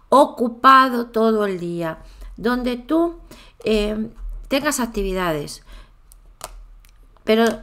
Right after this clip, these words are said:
no tengas tiempos muertos de darle vuelta a la cabeza, sino que estés con ocupación,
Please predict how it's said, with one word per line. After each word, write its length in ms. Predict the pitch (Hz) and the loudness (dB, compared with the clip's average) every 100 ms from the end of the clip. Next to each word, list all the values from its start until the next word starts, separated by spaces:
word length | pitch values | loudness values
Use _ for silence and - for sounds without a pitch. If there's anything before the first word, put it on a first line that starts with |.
| - | -12
no 280 | - 269 311 | -6 -2 -2
tengas 420 | 302 302 302 294 | -2 -2 -2 -4
tiempos 500 | - 240 233 226 226 | -4 -4 -2 -2 -2
muertos 640 | 226 240 254 233 269 285 226 | 0 0 0 -2 -2 -2 -2
de 100 | 208 | 0
darle 340 | 208 202 208 | 0 -2 -4
vuelta 440 | 196 214 226 226 | -2 0 0 0
a 60 | 220 | -4
la 140 | 196 | -4
cabeza, 460 | 196 190 196 - 214 | -6 -8 -8 -6 -8
sino 440 | - 285 302 311 | -4 -4 -2 -4
que 240 | 247 294 330 - - - - - | -4 -6 -6 -14 -20 -18 -20 -6
estés 640 | 190 190 - 311 359 - - - - - - - - - - - - - - - | -4 -4 -2 -2 -2 -6 -12 -20 -20 -20 -20 -20 -20 -20 -20 -18 -16 -16 -16 -8
con 200 | 233 247 | -2 0
ocupación, 800 | 233 220 220 220 220 262 214 175 | -2 -2 -2 -4 -2 -2 0 -2